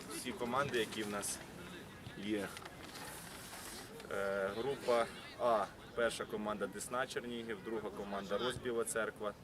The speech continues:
третя команда Ніжин, четверта команда Атлет Чорні.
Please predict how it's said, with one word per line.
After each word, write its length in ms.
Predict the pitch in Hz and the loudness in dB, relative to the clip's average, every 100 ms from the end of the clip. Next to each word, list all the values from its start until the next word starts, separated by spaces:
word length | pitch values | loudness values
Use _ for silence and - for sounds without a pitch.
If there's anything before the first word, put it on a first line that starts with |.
| - | 0
третя 260 | 110 101 | 0 2
команда 480 | 95 101 98 98 98 | 0 0 -2 -2 -2
Ніжин, 480 | 107 123 131 131 135 - - - | -2 -2 -4 -4 -6 -10 -14 -10
четверта 480 | - 101 107 113 110 | -8 -2 0 0 -2
команда 440 | 110 107 101 95 | -4 -2 0 2
Атлет 360 | 95 104 107 107 - - | 0 2 2 2 -4 -12
Чорні. 440 | - 101 92 85 | -4 -2 -2 -4